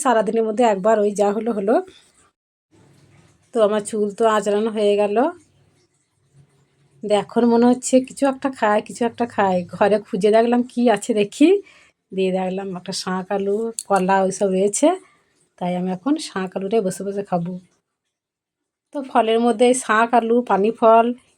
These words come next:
এগুলো ভালো লাগে খেতে। শাঁক আলুটা আমি ছাড়িয়ে নিলাম বটিতে, মানে এই জল জল ভাব না, এই জল জল ভাব ফলগুলো খেতে ভালো লাগে। এই পানি ফলেও তাই আছে, আবার শাঁক আলুতেও তাই আছে জল জল ভাবটা, তো সেই জন্য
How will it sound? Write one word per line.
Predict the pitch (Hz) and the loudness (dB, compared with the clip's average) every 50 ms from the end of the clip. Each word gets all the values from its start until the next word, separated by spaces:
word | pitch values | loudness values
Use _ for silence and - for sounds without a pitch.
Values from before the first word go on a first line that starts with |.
| _ - | _ -2
এগুলো | 214 226 226 262 254 269 196 | 0 2 2 2 0 0 0
ভালো | 214 196 208 208 | 0 0 2 0
লাগে | 208 180 180 180 - | 0 -2 -4 -6 -8
খেতে। | - 175 - 190 196 240 - _ _ _ _ _ _ _ _ _ _ _ _ _ _ _ _ _ _ _ _ _ _ _ _ _ _ _ _ _ _ _ _ _ _ _ _ _ _ - | -10 -10 -8 -8 -8 -8 -10 _ _ _ _ _ _ _ _ _ _ _ _ _ _ _ _ _ _ _ _ _ _ _ _ _ _ _ _ _ _ _ _ _ _ _ _ _ _ -8
শাঁক | - - 214 208 226 233 | -2 0 2 2 2 4
আলুটা | 247 233 233 226 233 | 2 2 4 2 2
আমি | 240 247 247 - | 0 0 -2 -2
ছাড়িয়ে | - 220 190 196 196 196 208 | -2 -2 0 0 0 0 0
নিলাম | 208 208 220 233 220 196 | 0 -2 -2 -2 -4 -4
বটিতে, | 190 185 - 214 - - 247 302 320 320 - _ _ - _ _ - | -6 -6 -6 -6 -2 0 0 0 0 -4 -10 _ _ -20 _ _ -2
মানে | 208 214 226 240 | 0 2 2 2
এই | 240 202 226 | 2 4 4
জল | 220 220 214 208 214 | 6 6 6 4 4
জল | 233 247 247 226 | 4 4 4 2
ভাব | 214 226 208 202 214 233 | 2 0 0 2 2 4
না, | 285 339 320 247 202 196 | 4 4 4 4 2 0
এই | 202 196 196 | 0 2 4
জল | 202 208 202 202 208 | 4 4 4 4 2
জল | 220 226 220 - | 2 2 0 -2
ভাব | 175 214 208 233 254 254 - | 0 0 2 2 0 -2 -2
ফলগুলো | - 214 190 185 185 196 202 196 | -2 0 0 2 2 0 0 0
খেতে | - 175 214 208 185 | 0 -4 -4 -4 -2
ভালো | 190 185 190 190 | -2 -2 0 0
লাগে। | 180 170 170 170 165 170 - _ _ _ _ _ _ - | 0 0 0 -2 -4 -4 -8 _ _ _ _ _ _ -2
এই | - 202 202 202 | -2 0 0 0
পানি | 196 196 208 233 247 | 0 0 0 0 2
ফলেও | 269 254 262 269 262 | 2 2 2 2 2
তাই | 262 254 254 254 247 | 4 4 4 4 4
আছে, | 254 254 - | 2 0 -2
আবার | 254 247 254 254 - | 0 0 0 0 -2
শাঁক | - 190 190 208 - | -4 -4 -4 -2 0
আলুতেও | 240 240 254 254 262 262 | 0 2 2 2 2 4
তাই | 254 240 240 247 247 | 4 6 6 4 2
আছে | 254 - 285 302 339 - _ _ _ _ _ | 2 2 2 2 2 0 _ _ _ _ _
জল | - 185 202 202 202 202 | -2 0 2 4 4 4
জল | 208 220 226 220 214 | 2 0 -2 -2 -2
ভাবটা, | 214 196 202 - - 262 330 330 - _ _ _ _ _ - | -2 -4 -2 0 0 0 0 0 -4 _ _ _ _ _ -12
তো | 220 202 - | -12 -6 -2
সেই | - 196 185 175 | -2 0 0 0
জন্য | 175 180 | -2 -2